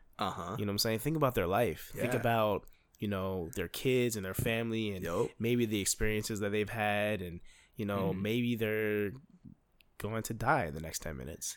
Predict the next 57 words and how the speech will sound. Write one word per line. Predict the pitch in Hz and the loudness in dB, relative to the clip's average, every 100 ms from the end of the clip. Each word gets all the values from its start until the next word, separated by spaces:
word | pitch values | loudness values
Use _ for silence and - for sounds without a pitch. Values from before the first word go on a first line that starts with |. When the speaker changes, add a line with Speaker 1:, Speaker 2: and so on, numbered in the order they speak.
| - | -4
Speaker 1:
Yeah. | 131 127 | -2 0
Speaker 2:
Maybe, | 104 156 196 107 78 104 - _ - | 4 4 4 2 -4 -6 -12 _ -12
Speaker 1:
Uh-huh. | 104 92 | -8 -4
Speaker 2:
you | 107 | -2
know, | 95 90 92 | 0 0 0
that's | 95 110 - | 0 0 0
the | 123 | 0
next | 117 135 | 2 0
president. | - 156 127 80 - - | 4 6 4 -2 -14 -10
You | - | -4
know | 101 | 0
what | 139 | 0
I'm | |
Speaker 1:
Yeah. | - | 2
Speaker 2:
saying? | 120 127 | 2 4
Like, | 113 104 | 2 0
maybe, | 101 120 196 196 120 | 2 6 6 6 4
you | 107 147 | 4 6
know, | 147 | 6
there's | 143 147 147 | 4 4 4
so | 165 | 4
many | 165 156 | 6 6
different | 151 151 127 - - - - | 4 2 2 -4 -16 -16 -2
ways | 123 135 135 131 | 6 8 8 8
that | 110 - | 4 0
you | 120 | -2
can | 113 | -2
think | 123 117 | 0 0
about | 101 95 | 2 2
that | 107 98 | 2 2
one | 107 110 120 117 | 2 4 6 6
in | 113 113 | 4 0
car | - 123 107 95 92 | 2 4 4 2 -2
Speaker 1:
Yeah. | 123 - _ - | -6 -14 _ 0
Speaker 2:
passing | 123 117 - 101 | 4 4 4 0
you, | 90 73 - - | -4 -6 -8 -8
you | 98 | -6
know | |
what | 101 | -4
I'm | |
saying, | 104 101 | -4 -4
in | |
Speaker 1:
Yeah. | 98 | -2
Speaker 2:
front | 104 90 | -4 -4
of | 71 | -6
you. | 69 - - - - | -8 -10 -18 -20 -4
And | 95 110 98 85 | 2 2 2 4
some | 151 | 4
people | 160 135 123 | 4 4 2
might | 113 107 | 2 0
just | 104 | -2
look | 110 | 0
at | 113 104 | 0 2
it, | |
like, | 113 | 2
"Okay, | 147 139 | 2 0
car, | 131 135 | 0 0